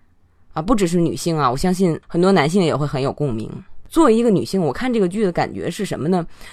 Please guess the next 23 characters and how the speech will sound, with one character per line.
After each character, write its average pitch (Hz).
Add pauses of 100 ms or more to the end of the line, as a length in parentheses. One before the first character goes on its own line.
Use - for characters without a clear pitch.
就 262
像 269
是 233
你 147
身 214
上 180
有 117
一 -
个 170
伤 196
口， - (760)
然 226
后 285
有 180
人 135
就 233
使 -
劲 185 (160)
摁 240
这 160
个 151
伤 -
口， -